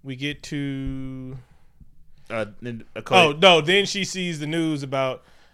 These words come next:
Speaker 1: a giant ape killed a grizzly.
Speaker 2: Conven-
Speaker 1: And so then we get Oko-, Okoye.
Speaker 2: Convenient news stories.
Speaker 1: You know,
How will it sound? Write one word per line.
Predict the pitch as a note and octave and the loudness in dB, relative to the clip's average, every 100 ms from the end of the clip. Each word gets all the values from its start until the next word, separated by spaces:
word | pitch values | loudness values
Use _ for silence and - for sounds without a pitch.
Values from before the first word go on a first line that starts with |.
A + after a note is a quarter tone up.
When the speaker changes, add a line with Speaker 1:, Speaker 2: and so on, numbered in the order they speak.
| - | -12
Speaker 1:
a | D3 | -6
giant | B2+ D#3+ D3+ C#3+ | 0 2 2 0
ape | C#3+ - | -6 -4
killed | D3 C3+ | -4 -4
a | |
grizzly. | A#2+ A#2+ A2 D#2+ - - - - | -6 -8 -10 -18 -20 -20 -20 -20
Speaker 2:
Conven- | - C#3 | -12 -8
Speaker 1:
And | |
so | C3 A#2 | -6 -8
then | B2+ | -10
we | A2+ | -12
get | G2+ F#2+ | -16 -20
Oko-, | G2+ G2 G#2 G2 - G#2+ G#2 | -20 -20 -20 -20 -20 -20 -20
Okoye. | F2+ G2+ _ - | -20 -20 _ -12
Speaker 2:
Convenient | B2+ A2 A2+ G2 F#2+ _ _ _ _ _ - | -10 -6 -8 -8 -12 _ _ _ _ _ -20
news | E2+ F2+ | -16 -16
stories. | - C#2 D2+ | -16 -18 -14
Speaker 1:
You | G#3 D3+ | -8 -8
know, | A2 | -10